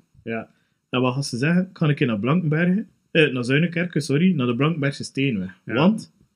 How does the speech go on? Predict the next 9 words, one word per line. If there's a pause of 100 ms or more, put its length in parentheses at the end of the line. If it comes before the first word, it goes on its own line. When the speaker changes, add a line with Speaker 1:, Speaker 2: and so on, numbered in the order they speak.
(140)
Speaker 2:
de
benzine
stond
daar
goedkoop."
Speaker 1:
Ja. (720)
Speaker 2:
Aan
het
tankstation.